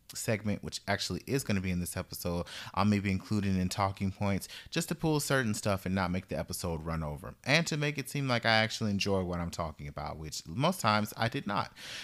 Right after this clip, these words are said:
So for this, we're gonna go ahead, I think I'm only gonna pull two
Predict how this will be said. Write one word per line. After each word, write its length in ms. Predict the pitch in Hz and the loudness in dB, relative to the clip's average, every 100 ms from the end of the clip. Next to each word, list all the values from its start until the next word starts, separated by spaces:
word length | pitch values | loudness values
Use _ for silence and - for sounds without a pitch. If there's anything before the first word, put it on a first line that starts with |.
| - | -6
So 540 | - 135 123 123 113 - | 2 6 6 4 0 -2
for 280 | 151 147 139 | 2 2 2
this, 560 | 139 165 175 170 - | -2 -2 0 -2 -8
we're 160 | 120 143 | -4 -2
gonna 220 | 147 143 | -2 -4
go 240 | 143 139 | -2 -2
ahead, 500 | 139 143 131 127 123 - | 0 0 0 0 -2 -2
I 120 | 104 | -4
think 260 | 117 160 165 | -2 -4 -2
I'm 140 | 139 | -2
only 180 | 139 139 | -2 -2
gonna 180 | 131 120 | -2 -4
pull 540 | - - 123 117 113 - - - _ - | -4 -2 2 2 0 -4 -20 -20 _ 0
two 640 | - 185 180 160 127 113 | 2 2 0 2 0 -2